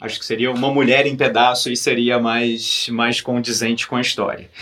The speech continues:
Mas assim, voltando até pro papo inicial que a gente falou aqui da Netflix como distribuidora de conteúdos variados ou como a possibilidade de distribuir conteúdos variados,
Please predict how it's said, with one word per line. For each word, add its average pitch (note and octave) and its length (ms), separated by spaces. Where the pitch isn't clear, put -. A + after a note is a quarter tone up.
Mas C3+ 200
assim, D#3+ 300
voltando D#3 680
até E3 300
pro D#3 260
papo C#3 320
inicial B2 440
que B2 60
a A#2+ 40
gente A2+ 220
falou A2+ 300
aqui A#2 340
da A2 300
Netflix A#2 520
como A#2 240
distribuidora B2 1040
de G#2+ 320
conteúdos A2 800
variados A2 800
ou A#2 160
como A#2 320
a A#2+ 120
possibilidade B2 1160
de C3 240
distribuir B2 600
conteúdos A#2 520
variados, G#2+ 680